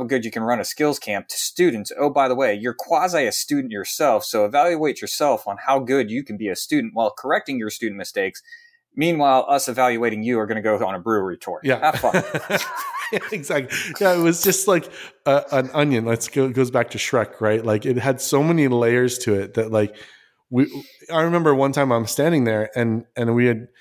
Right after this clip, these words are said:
Speaker 2: you know, gone through a series of things, and it wasn't like we were assigned to specific things just yet or any,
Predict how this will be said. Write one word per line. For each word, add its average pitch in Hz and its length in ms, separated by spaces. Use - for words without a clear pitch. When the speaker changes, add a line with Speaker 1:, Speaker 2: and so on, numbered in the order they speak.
Speaker 2:
you 147 100
know, - 20
gone 143 220
through 151 160
a 127 60
series 135 360
of 127 100
things, 127 360
and 127 100
it 127 60
wasn't 131 300
like 123 200
we 127 120
were 117 120
assigned 110 600
to 117 100
specific - 520
things 139 280
just - 240
yet 135 220
or 117 100
any, 113 120